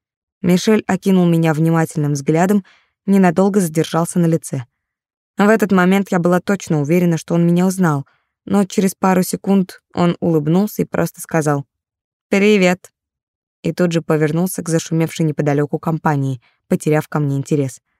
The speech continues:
а потом и вовсе рванул туда. Я рассчитывала промяться рядом с Юрой пару часов, перекидываясь пустыми фразами, и потом попытаться утащить сестру в комнату под предлогом раннего подъема.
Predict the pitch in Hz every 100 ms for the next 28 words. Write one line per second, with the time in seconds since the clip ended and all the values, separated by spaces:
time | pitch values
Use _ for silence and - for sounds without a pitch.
0 | _ - 160 160 196 202 170 139 123 156
1 | 143 147 139 127 151 139 127 - _ _
2 | _ _ _ _ _ _ _ 196 233 254
3 | 220 226 208 196 185 - 196 196 190 -
4 | 180 170 170 - 175 180 170 175 165 170
5 | 196 - 262 - - 214 - 202 190 196
6 | - 196 202 190 185 190 175 175 170 _
7 | _ - 208 202 233 269 220 190 190 202
8 | - 175 170 - 175 - 151 175 190 -
9 | - 185 160 139 - - 165 175 151 156
10 | 170 196 180 147 147 151 - 156 151 135
11 | 131